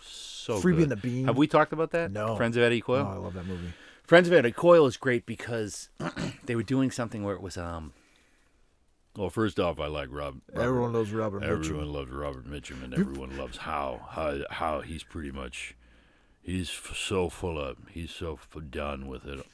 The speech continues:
Speaker 1: by the time they
Speaker 2: Yeah.
Speaker 1: put him in that. And also the director of this movie, Friends of Eddie Coyle, um, they were doing a real thing where it was just basically like, "Mm, two takes, got it."
Speaker 2: Yeah.
Speaker 1: And no one, and so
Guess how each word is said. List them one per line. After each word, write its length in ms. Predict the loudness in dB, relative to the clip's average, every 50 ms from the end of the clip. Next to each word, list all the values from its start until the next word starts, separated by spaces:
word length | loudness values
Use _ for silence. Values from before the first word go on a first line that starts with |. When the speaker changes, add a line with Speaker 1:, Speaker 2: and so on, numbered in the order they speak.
| -10 -8
Speaker 1:
by 180 | -6 -6 -6
the 80 | -6 -8
time 260 | -10 -10 -6 -4 -4
they 80 | -2 -2
Speaker 2:
Yeah. 60 | -4
Speaker 1:
put 100 | -6 -6
him 120 | -8 -10 -10
in 80 | -10
that. 180 | -10 -12 -12 -14 -18 -20 -20 -16 -14
And 100 | -10 -8
also 400 | -6 -6 -8 -8 -8 -10 -10 -10
the 140 | -10 -12
director 880 | -12 -12 -14 -12 -10 -6 -6 -6 -6 -8 _ -14 -14 -12 -12 -14 -16 -20 _ _ -16
of 280 | -14 -12 -12 -14 -16 -20 -20 -20 -20 -20 _ _ -20 -20 _ _ _ _
this 220 | -18 -18 -18 -18 -18 -16
movie, 480 | -14 -12 -12 -12 -12 -12 -12 -14 -14
Friends 300 | -14 -14 -14 -14 -14 -14 -12
of 60 | -12
Eddie 180 | -12 -12 -14 -14
Coyle, 400 | -10 -10 -8 -8 -8 -10 -14 -18 _ _ _ _ _ _ _ _ _ -12
um, 400 | -12 -10 -10 -12 -14 -16 -18 -20 _ _ _ _ _ _ _ _ _ _ _ _ _ -8
they 80 | -6
were 80 | -6 -4
doing 240 | -4 -4 -4 -4 -2
a 40 | -2
real 180 | -4 -4 -4
thing 180 | -6 -6 -8 -8
where 100 | -8 -8
it 40 | -10
was 100 | -14 -16
just 220 | -16 -16 -16 -12 -10
basically 480 | -10 -10 -10 -12 -14 -16 -14 -14 -12
like, 220 | -10 -10 -12 -12 -14 _ _ _ _ _ -6
"Mm, 480 | -4 -2 -2 -2 -2 0 -2 -2 -2 -2
two 160 | -2 -2 0
takes, 340 | 2 2 2 2 0 -6 -2
got 240 | 2 4 4 4
it." 160 | 4 0 -6 -6 -2
Speaker 2:
Yeah. 180 | 0 0 0 0 -4 _ _
Speaker 1:
And 220 | -2 -2 0 0 0
no 120 | 0 0 0
one, 260 | 0 0 -2 -4 -6 -6 -8
and 140 | -8 -6 -6
so 340 | -6 -4 -2 -2 -2 -4 -6